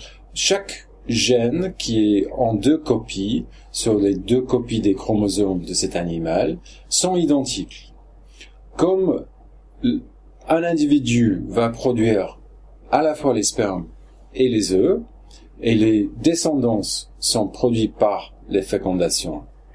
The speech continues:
des œufs par les spermes, ces individus en termes génétiques sont également identiques aux parents. Donc un individu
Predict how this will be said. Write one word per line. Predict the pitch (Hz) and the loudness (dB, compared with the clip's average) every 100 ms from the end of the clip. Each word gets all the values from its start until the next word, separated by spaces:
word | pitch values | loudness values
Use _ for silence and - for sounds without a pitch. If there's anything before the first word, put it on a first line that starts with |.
| - - - - | -20 -20 -8 -2
des | 101 98 | 0 2
œufs | 90 - - | 0 -2 -6
par | 76 | -6
les | 73 | -4
spermes, | - - 117 101 - - - - - - - | -4 0 0 -2 -6 -14 -20 -20 -20 -20 -6
ces | - 190 196 | 0 0 0
individus | 175 127 113 113 110 104 | 0 0 0 0 0 0
en | 98 | 0
termes | 104 98 92 | -2 -2 -2
génétiques | 90 170 180 - - 92 - - - | 0 2 2 -2 -6 -8 -12 -20 -6
sont | - 139 | -2 0
également | 135 123 120 107 139 160 - | 2 2 2 2 2 0 -4
identiques | 123 113 104 101 156 - - - - | -2 0 -2 -2 -2 -4 -10 -20 -4
aux | 147 | -2
parents. | 156 131 - 82 - - - - - | 0 -2 -4 -10 -14 -20 -20 -20 -2
Donc | 120 117 - | 0 0 0
un | 214 | 0
individu | 202 160 123 117 - 147 165 | 0 0 2 0 0 -2 -2